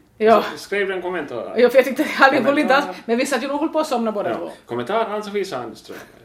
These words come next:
Speaker 1: <laughs>
Speaker 2: Ja, han skriver på papper och sagt att jag måste, måste välja studentblad och jag ska få till Åbo.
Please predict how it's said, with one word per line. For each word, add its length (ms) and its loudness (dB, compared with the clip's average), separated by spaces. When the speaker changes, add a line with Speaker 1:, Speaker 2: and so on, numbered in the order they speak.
Speaker 1:
<laughs> 100 2
Speaker 2:
Ja, 160 -6
han 140 0
skriver 320 -2
på 260 -6
papper 360 -2
och 60 -12
sagt 140 -10
att 60 -20
jag 80 -12
måste, 260 -14
måste 220 -10
välja 160 -10
studentblad 520 -8
och 60 -8
jag 100 -6
ska 120 -20
få 40 -18
till 100 -6
Åbo. 400 -8